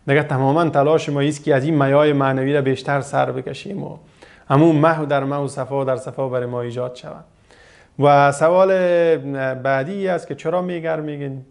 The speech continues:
چرا ایره میگر هم در این زمان گفتین جا ما خب فهمیدیم فلسفه و حکمتش.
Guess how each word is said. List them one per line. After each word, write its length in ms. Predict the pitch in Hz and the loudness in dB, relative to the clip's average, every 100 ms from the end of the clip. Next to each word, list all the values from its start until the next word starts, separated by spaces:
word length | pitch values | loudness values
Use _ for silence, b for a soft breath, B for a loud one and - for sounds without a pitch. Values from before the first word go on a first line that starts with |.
| _ | _
چرا 240 | - 190 | -12 -8
ایره 440 | 151 139 139 139 135 | -6 -4 -4 -2 -4
میگر 520 | 139 139 131 127 143 | -6 -6 -4 2 2
هم 300 | 139 147 185 | 2 -2 -2
در 120 | 175 170 | 0 0
این 160 | 156 | -2
زمان 380 | 143 143 143 135 | -2 -4 -4 -4
گفتین 340 | 131 - 139 | -4 -4 -4
جا 180 | 123 170 | 2 2
ما 100 | 170 | 2
خب 140 | 151 135 | -2 -4
فهمیدیم 500 | - 143 135 127 127 | -2 -2 -2 -6 -6
فلسفه 440 | 131 131 139 139 | -8 -8 -8 -4
و 100 | 135 | -4
حکمتش. 500 | 127 - 135 123 - | -4 -6 -8 -8 -16